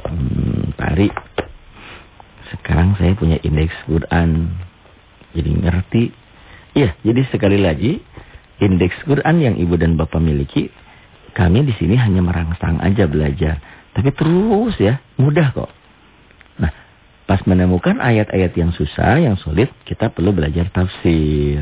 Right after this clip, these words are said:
Nah, nanti ya. <clears throat> Ada yang bertanya tentang khusyuk. "Pak Ari, mohon dijelaskan tentang khusyuk di halaman seratus enam puluh empat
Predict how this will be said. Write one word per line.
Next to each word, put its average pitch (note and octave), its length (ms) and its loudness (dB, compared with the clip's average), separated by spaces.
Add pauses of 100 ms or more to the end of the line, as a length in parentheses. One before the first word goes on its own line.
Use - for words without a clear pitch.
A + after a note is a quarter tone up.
(120)
Nah, C2+ 200 -2
nanti D2 480 -2
ya. G#2+ 160 2 (480)
<clears throat> G2 80 0 (800)
Ada G2+ 240 4
yang C#3 160 2
bertanya A2 400 0
tentang G#2+ 400 0
khusyuk. G#2 400 0
"Pak - 240 0
Ari, C#3+ 160 2
mohon A#2 320 2
dijelaskan G#2 640 0
tentang G#2+ 400 -2
khusyuk G#2+ 480 0
di A2 160 2
halaman G2+ 400 2
seratus F#2+ 320 -2
enam F2+ 240 0
puluh D#2+ 240 0
empat A2+ 160 -2